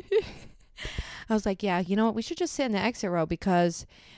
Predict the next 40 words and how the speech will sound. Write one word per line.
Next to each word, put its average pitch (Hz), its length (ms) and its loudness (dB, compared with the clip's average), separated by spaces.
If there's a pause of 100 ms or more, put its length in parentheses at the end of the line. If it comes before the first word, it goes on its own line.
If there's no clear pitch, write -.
(140)
we 202 100 0
open 226 260 6
the 208 80 4
door, 220 300 4
help 190 260 -2
one 214 200 -2
person, 226 440 -4
help 214 240 4
one 240 160 4
person, 277 340 4
and 202 120 2
then 202 100 4
we 190 80 0
get 208 200 0
out 220 160 6
ourselves." 190 680 0 (460)
Just - 240 2
kidding. 160 340 4
Obviously, 165 460 2
all 160 180 6
in 160 140 2
jokes, 147 400 2
but 156 160 -6
seriously, 156 420 -6
though, 101 240 0 (320)
not - 180 -2
really, 104 240 -2
'cause 165 320 -2
<laughs> 175 320 0
you're, 233 200 0
you're 294 320 4
one 349 160 10
of 311 60 10
the 262 100 6
first 247 280 6
people 208 320 6
out, 175 280 6
pretty 170 240 -2
much. 165 400 -6
And 160 260 -4